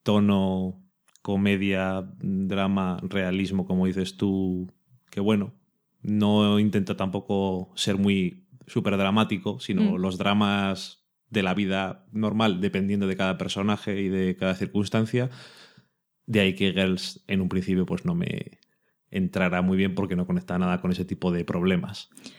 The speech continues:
Speaker 2: A mí me gustó el personaje del, del bigote.
Speaker 1: Ujú.
Speaker 2: Me parece que va a ser bastante divertido.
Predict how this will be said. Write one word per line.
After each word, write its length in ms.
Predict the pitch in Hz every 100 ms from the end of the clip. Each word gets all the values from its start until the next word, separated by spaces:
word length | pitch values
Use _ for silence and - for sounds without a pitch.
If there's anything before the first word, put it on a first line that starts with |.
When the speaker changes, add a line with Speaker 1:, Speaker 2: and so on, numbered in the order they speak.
| -
Speaker 2:
A 100 | 214
mí 60 | 214
me 140 | 240
gustó 460 | 254 226 - 220 214
el 160 | 202
personaje 400 | 208 - 185 175
del, 280 | 202 180 170
del 140 | 170
bigote. 440 | 170 165 170 - 180 _ _ _ -
Speaker 1:
Ujú. 200 | 123 117
Speaker 2:
Me 100 | 208
parece 260 | 170 180
que 60 | 190
va 40 |
a 20 |
ser 160 | 180 180
bastante 340 | 185 180 180
divertido. 540 | 185 180 156 - 156